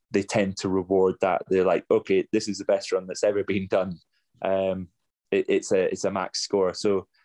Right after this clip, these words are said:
it has happened. Um, and I hope it does happen at this Olympics, 'cause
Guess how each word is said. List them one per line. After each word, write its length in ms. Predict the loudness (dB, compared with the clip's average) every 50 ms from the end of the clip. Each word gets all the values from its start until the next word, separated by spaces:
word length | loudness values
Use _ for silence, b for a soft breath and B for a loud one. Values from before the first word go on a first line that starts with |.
| _ _ -2
it 140 | -2 -2 0
has 260 | 0 0 -2 -2 -2 -4
happened. 560 | -4 -4 -4 -6 -6 -8 -8 -8 -10 -14 -16 -20 _ _ _ _ _ _ _ -4
Um, 480 | -2 0 0 2 2 0 0 -2 -4 -8 _ -4
and 160 | -2 0 0
I 160 | 0 0 0 -2 -6 -6 0
hope 280 | 2 2 2 2 2 0
it 160 | 0 0 2
does 240 | 2 2 2 2 0
happen 360 | -2 -2 -2 -2 -4 -2 -2
at 100 | -2 0
this 180 | -2 -2 0 0
Olympics, 580 | 0 0 0 -2 -2 -2 -2 -2 -2 -4 -6
'cause 320 | -2 0 0 0 -2 -6